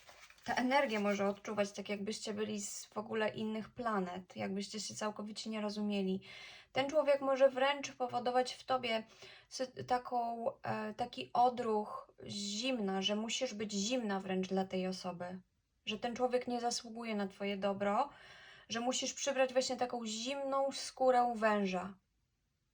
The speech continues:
żeby ochronić coś, co jest bardzo ważne dla ciebie.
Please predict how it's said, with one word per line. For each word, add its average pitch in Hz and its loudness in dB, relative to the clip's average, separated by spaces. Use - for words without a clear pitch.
żeby 214 0
ochronić 254 0
coś, 240 0
co - -6
jest 202 -2
bardzo 202 0
ważne 196 2
dla 185 -2
ciebie. - -12